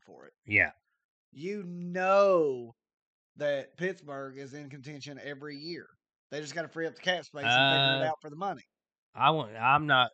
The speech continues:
Speaker 2: I'm not sold on Pittsburgh being,
Speaker 1: You know
Speaker 2: being,
Speaker 1: Cleveland's
Speaker 2: being
Speaker 1: gonna be in
Speaker 2: content-,
Speaker 1: it.
Speaker 2: I, I think Cleveland could be. I'm not sold on Pittsburgh, but yeah, I, you know, the biggest thing with Pittsburgh is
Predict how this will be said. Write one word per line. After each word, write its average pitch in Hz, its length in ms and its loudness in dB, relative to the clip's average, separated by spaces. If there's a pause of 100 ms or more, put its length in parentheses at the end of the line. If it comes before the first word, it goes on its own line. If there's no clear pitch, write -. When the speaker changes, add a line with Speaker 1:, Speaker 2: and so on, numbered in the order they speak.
Speaker 2:
I'm 151 200 2
not 117 200 -4
sold 127 300 4
on 92 160 -6
Pittsburgh 87 680 -6
being, 92 240 -6
Speaker 1:
You 185 140 -2
know 214 300 4
Speaker 2:
being, 226 320 6
Speaker 1:
Cleveland's 151 300 -8
Speaker 2:
being 107 140 2
Speaker 1:
gonna 98 60 -10
be 120 220 -12
in 113 60 -8
Speaker 2:
content-, 95 80 -10 (300)
Speaker 1:
it. 120 120 6 (260)
Speaker 2:
I, 120 100 6
I 127 40 2
think 160 320 6
Cleveland 139 500 4
could 127 140 -6
be. 131 200 0
I'm 123 160 2
not 156 200 4
sold 127 340 2
on 117 180 -2
Pittsburgh, 139 580 -10
but 98 140 -14
yeah, 117 360 2 (180)
I, 104 260 2
you 123 140 -12
know, 113 240 -8 (200)
the 120 60 -20
biggest 160 320 -6
thing 143 220 -6
with 107 160 -18
Pittsburgh 104 520 -4
is 98 180 -10